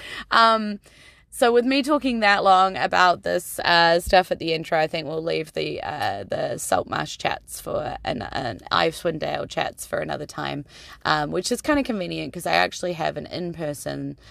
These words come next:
Icewind Dale game coming up on Sunday. Uh, and so then I could tell you about that after the game, which would be very fun. So let's move on to some voicemails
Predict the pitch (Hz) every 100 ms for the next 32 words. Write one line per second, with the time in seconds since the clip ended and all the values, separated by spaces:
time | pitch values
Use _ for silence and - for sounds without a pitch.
0 | - - - 170 - 156 143 139 135 139
1 | 139 135 131 - 135 139 127 - _ -
2 | 165 160 160 - - 160 147 - 71 87
3 | 98 - _ - 160 - - - 180 -
4 | 220 240 233 233 233 - 220 240 247 247
5 | 233 233 - - - - - _ - 190
6 | 190 - 240 277 320 175 175 175 175 196
7 | - 208 226 262 262 254 156 143 143 _
8 | _ _ - - 180 180 - - - -
9 | 269 320 240 320 302 262 254 247 240 220
10 | - 196 190 185 175 240 247 220 214 208
11 | 202 208 208 190